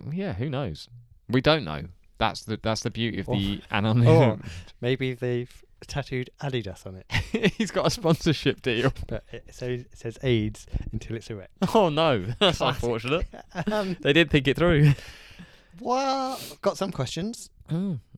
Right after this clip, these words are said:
Speaker 1: I mean, I'm gonna tell you that's all I know, but sure.
Speaker 2: Firstly, whoever's chopped his knob off in the <laughs> first place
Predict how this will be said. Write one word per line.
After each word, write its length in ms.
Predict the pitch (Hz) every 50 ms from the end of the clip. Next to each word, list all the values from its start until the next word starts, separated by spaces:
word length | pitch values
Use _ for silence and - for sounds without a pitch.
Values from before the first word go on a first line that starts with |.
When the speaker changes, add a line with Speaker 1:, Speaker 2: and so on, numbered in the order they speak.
| - - -
Speaker 1:
I 60 | 135 143
mean, 200 | 147 147 139 139
I'm 140 | 107 139
gonna 160 | 139 156 160 139
tell 160 | - 160 160
you 140 | 151 127 127
that's 300 | 135 143 - - - -
all 260 | - 139 143 143 143
I 80 | 143 143
know, 240 | 151 160 127 117 151
but 200 | 156 156 - -
sure. 200 | - 185 202 - - _ - _ - - _ - - - _ _ _ - - - - - - - _ _ - - - - -
Speaker 2:
Firstly, 680 | - 226 226 220 226 - - 123 113 104 113 - - - - _ - _ _ _ _ _ _ - -
whoever's 480 | 147 160 170 180 175 165 151 143 - _ _ _ _ -
chopped 220 | - - 156 - -
his 120 | 131 123
knob 160 | 143 139 127
off 160 | 123 123 - 131
in 60 | 123
the 60 | 120
<laughs> 120 | - 160
first 160 | 175 156 - -
place 460 | - 123 104 98 - - - -